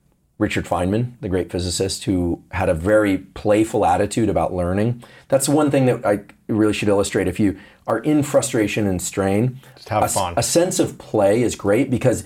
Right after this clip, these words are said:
Speaker 1: in play you have focus,
Speaker 2: Mm-hmm.
Speaker 1: you have intention and alertness, is, um, and it keeps you light enough that there's that dopamine release. Is it, dopamine is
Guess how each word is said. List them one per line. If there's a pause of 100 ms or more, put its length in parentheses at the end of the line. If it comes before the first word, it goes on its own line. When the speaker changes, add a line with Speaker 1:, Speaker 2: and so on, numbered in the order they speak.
(220)
Speaker 1:
in
play
you
have
focus,
Speaker 2:
Mm-hmm.
Speaker 1:
you
have (360)
intention
and
alertness, (400)
is, (200)
um,
and (400)
it
keeps
you
light
enough
that (100)
there's
that
dopamine
release.
Is
it,
dopamine
is